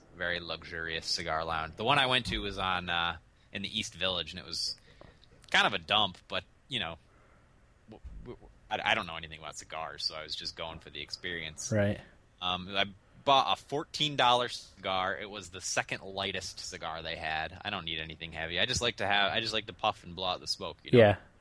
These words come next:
Speaker 2: You don't inhale it 'cause it'd make you barf.
Speaker 1: Oh, if I inhaled it, I'd throw up instantly.
Speaker 2: <laughs>
Speaker 1: Um, but the ventilation was really bad,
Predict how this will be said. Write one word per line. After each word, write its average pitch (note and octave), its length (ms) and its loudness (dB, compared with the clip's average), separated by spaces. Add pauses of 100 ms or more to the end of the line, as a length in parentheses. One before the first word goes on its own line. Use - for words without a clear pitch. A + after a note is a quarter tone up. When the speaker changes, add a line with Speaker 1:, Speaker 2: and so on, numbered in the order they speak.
(440)
Speaker 2:
You B2+ 140 10
don't A#2+ 240 12
inhale A2 320 10
it F#2+ 100 4
'cause G2+ 140 2
it'd G2 120 2
make G2 200 0
you G2 40 -4
barf. G2 260 4 (540)
Speaker 1:
Oh, - 60 -2 (180)
if - 60 -20
I F2 120 4
inhaled E2 380 0
it, C#2+ 60 -6
I'd C#2+ 160 -6
throw D#2 220 -10
up C#2+ 100 -10
instantly. C3+ 380 10
Speaker 2:
<laughs> - 60 -10 (680)
Speaker 1:
Um, G2 340 4
but A#2 100 -2
the B2+ 100 4
ventilation C3 580 6
was G2+ 120 -10
really G2+ 220 -8
bad, E2 400 0